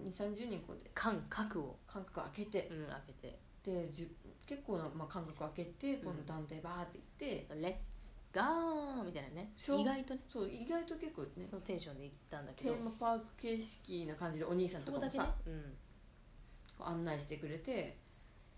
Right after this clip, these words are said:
Speaker 1: 行くんだけどさ、
Speaker 2: うん。
Speaker 1: みんな早いのね。
Speaker 2: 早いよね。
Speaker 1: うん。歩くスピードが。
Speaker 2: びっ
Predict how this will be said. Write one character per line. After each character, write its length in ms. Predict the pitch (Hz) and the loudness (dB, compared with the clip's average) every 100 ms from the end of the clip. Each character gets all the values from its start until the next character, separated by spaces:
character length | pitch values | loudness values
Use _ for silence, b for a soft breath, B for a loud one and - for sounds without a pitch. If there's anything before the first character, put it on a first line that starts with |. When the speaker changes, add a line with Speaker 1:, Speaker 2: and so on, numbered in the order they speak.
| - - | -16 -10
Speaker 1:
行 100 | 165 | -10
く 120 | - | 0
ん 120 | 240 190 | 2 2
だ 100 | 143 | 0
け 120 | 143 | -4
ど 100 | 143 | -4
さ、 280 | - 156 143 | 0 0 0
Speaker 2:
う 60 | 170 | -2
ん。 140 | 160 135 - - - - - - - | -4 -6 -12 -18 -18 -18 -18 -18 -4
Speaker 1:
み 100 | 190 | 4
ん 180 | 247 320 | 6 6
な 80 | 349 | 4
早 240 | - 262 | 6 6
い 60 | 302 | 6
の 80 | 196 | 6
ね。 160 | 156 156 - | 2 -2 -8
Speaker 2:
早 260 | - - 277 | -2 6 8
い 80 | 370 | 8
よ 80 | 156 | 4
ね。 320 | 147 147 165 - - | 2 2 0 -4 2
Speaker 1:
う 80 | 180 | 6
ん。 20 | |
歩 80 | 190 | 6
く 80 | 185 | 6
ス 140 | - | 0
ピ 80 | 175 | 0
ー 40 | |
ド 80 | 156 | 2
が。 160 | 160 170 | 2 2
Speaker 2:
び 80 | |
っ 40 | 226 | 2